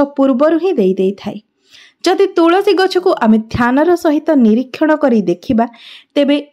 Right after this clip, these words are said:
ଆପଣ ଭବିଷ୍ୟତରେ ଘଟିବାକୁ ଯାଉଥିବା ମହତ୍ତ୍ୱପୂର୍ଣ୍ଣ ଘଟଣା ବିଷୟରେ ନିଶ୍ଚୟ ଜାଣିପାରିବେ. ତୁଳସୀ ଗଛ ଏକ ଅଲୌକିକ ଶକ୍ତିର ଭଣ୍ଡାର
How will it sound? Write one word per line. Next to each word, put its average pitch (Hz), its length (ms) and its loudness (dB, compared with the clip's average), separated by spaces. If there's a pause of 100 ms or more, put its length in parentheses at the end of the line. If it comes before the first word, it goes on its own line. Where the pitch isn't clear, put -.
(100)
ଆପଣ 247 320 0 (260)
ଭବିଷ୍ୟତରେ 349 720 0
ଘଟିବାକୁ 247 560 -2
ଯାଉଥିବା 226 500 0
ମହତ୍ତ୍ୱପୂର୍ଣ୍ଣ 254 800 0
ଘଟଣା 220 460 0
ବିଷୟରେ 190 420 -4 (300)
ନିଶ୍ଚୟ 262 480 0
ଜାଣିପାରିବେ. 196 640 0 (1200)
ତୁଳସୀ 285 380 2
ଗଛ 247 220 0 (500)
ଏକ 320 180 -2
ଅଲୌକିକ 349 720 0
ଶକ୍ତିର 285 520 -2
ଭଣ୍ଡାର 233 460 0